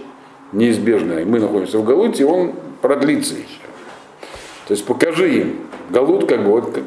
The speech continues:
как люди уходят в изгнание, они идут в изгнание. Дальше будет еще объяснение, что он должен при этом сказать. Это первое. Второе.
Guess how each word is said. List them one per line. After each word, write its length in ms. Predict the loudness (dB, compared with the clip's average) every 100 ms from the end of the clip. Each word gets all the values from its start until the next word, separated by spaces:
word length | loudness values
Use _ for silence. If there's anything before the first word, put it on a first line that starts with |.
| -8 -4
как 200 | 0 2
люди 240 | 2 4
уходят 360 | 2 2 2 -2 -6 0
в 80 |
изгнание, 460 | 0 2 2 2 0
они 340 | -2 -2 -4
идут 340 | -2 0 0 0
в 120 | 0
изгнание. 460 | 0 0 -4 -6 -10 -14 -16 -16 -8 2
Дальше 320 | 2 4 2
будет 280 | 2 2 0
еще 180 | 0
объяснение, 440 | 2 0 0 0 0
что 100 | -2
он 60 | -4
должен 140 | -2
при 100 | -2
этом 120 | -2
сказать. 460 | 0 0 0 -2 -6 -16 -20 -20 -18 -18 -20 -4
Это 180 | 0 0
первое. 600 | 2 2 4 2 2 -4
Второе. 720 | -2 2 4 4 4 2 -2